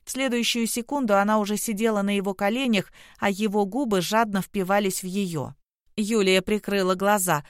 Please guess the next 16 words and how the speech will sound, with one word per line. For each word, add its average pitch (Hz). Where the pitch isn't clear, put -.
«Так 208
было 240
легче. 233
Так -
не 269
видишь, 190
что -
сидишь 214
пусть 214
и 214
на 202
коленях, 220
но 220
в 214
инвалидном 214
кресле». -